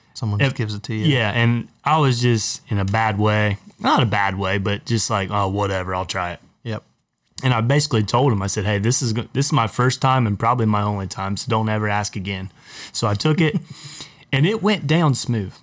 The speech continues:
Speaker 2: Like
Speaker 1: Mm-hmm.
Speaker 2: I said, it went down pretty smooth. But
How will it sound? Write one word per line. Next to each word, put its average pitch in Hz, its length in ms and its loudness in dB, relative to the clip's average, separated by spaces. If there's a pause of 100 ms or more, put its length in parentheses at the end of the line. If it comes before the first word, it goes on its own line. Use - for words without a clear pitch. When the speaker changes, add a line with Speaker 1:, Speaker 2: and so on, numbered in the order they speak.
(100)
Speaker 2:
Like 123 280 2
Speaker 1:
Mm-hmm. 156 40 2
Speaker 2:
I 139 40 4
said, 107 240 -2
it 135 80 2
went 196 280 -4
down 165 300 0
pretty 147 240 -2
smooth. 127 480 0 (800)
But 110 420 0